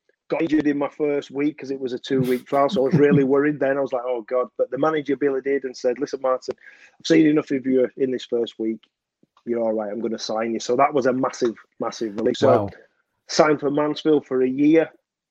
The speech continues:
Speaker 1: got back into the game, obviously delighted, and, and had got my confidence back and,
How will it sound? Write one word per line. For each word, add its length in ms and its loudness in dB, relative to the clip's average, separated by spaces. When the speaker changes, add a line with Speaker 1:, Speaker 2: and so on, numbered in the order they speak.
Speaker 1:
got 180 -2
back 220 -2
into 200 -4
the 100 -8
game, 300 0
obviously 400 -2
delighted, 580 0
and, 180 -2
and 360 -8
had 140 -12
got 180 -2
my 60 -20
confidence 500 -4
back 260 0
and, 140 -2